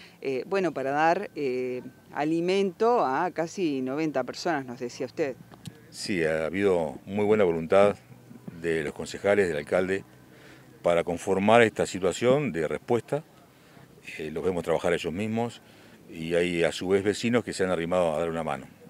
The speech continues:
Speaker 2: Esto es lo que debe ser en momentos difíciles, que la población,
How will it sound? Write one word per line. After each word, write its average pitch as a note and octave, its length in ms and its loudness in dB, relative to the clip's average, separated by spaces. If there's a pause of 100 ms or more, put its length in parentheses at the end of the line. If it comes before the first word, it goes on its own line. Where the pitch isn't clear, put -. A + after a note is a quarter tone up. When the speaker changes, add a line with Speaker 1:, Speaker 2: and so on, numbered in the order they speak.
(100)
Speaker 2:
Esto F#2+ 300 -2
es F2+ 200 -8 (720)
lo D#2+ 240 -4
que D#2+ 500 -2 (720)
debe A#2+ 300 4
ser C#3 240 8
en F2+ 120 -6
momentos F#2+ 380 -2
difíciles, A2+ 540 -4
que D#2+ 200 -4
la D#2 120 -2
población, D#2+ 760 0